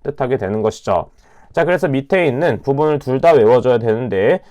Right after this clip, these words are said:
직렬계 수명은 엠티티에프 곱하기 N분의 일로 할 수 있는데 이때 N은 무엇이냐면 요소의 개수가 되겠습니다. 그 다음에 병렬계 수명 공식도 같이 암기해주면 되는데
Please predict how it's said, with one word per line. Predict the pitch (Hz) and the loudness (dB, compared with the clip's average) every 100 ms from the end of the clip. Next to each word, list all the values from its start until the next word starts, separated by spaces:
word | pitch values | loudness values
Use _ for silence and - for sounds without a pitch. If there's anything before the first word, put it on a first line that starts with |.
| _ - | _ -10
직렬계 | 139 156 180 185 180 | -6 -2 0 0 0
수명은 | 180 180 170 123 147 113 - | -4 -4 -2 -2 -2 -4 -4
엠티티에프 | 123 139 143 180 - 180 127 127 143 143 | -4 -2 -4 -8 -4 0 0 0 -2 -2
곱하기 | 127 - 110 95 120 151 - | -2 -4 -2 -2 -2 -6 -6
N분의 | 110 120 139 156 160 | -4 -2 -2 -2 -2
일로 | 160 156 | 0 0
할 | 151 | 0
수 | 147 143 | -2 -4
있는데 | 98 101 131 117 | -4 -2 0 -2
이때 | - 131 - 160 92 | -4 -6 -2 -2 0
N은 | 123 165 131 | 0 -2 -2
무엇이냐면 | 113 135 139 131 127 101 117 175 _ _ - | 0 -2 -2 -4 -2 -2 -2 -6 _ _ -2
요소의 | 123 147 175 180 175 | 0 0 0 -2 -2
개수가 | - 113 - 127 120 170 185 _ | -2 -4 -4 -4 0 0 0 _
되겠습니다. | - 101 101 104 95 90 - _ _ _ | -8 -6 -4 -6 -4 -2 -2 _ _ _
그 | - | -2
다음에 | 135 123 160 185 | 2 2 2 -2
병렬계 | 135 120 151 160 160 | -2 -2 0 0 0
수명 | 151 165 165 160 | -4 -6 -6 -4
공식도 | 117 107 117 - 165 | -4 -4 -6 -4 -4
같이 | 123 95 - | -2 -4 -2
암기해주면 | 113 98 113 135 135 139 131 | 0 0 0 0 0 -4 -2
되는데 | 110 98 104 135 | -2 -2 0 -2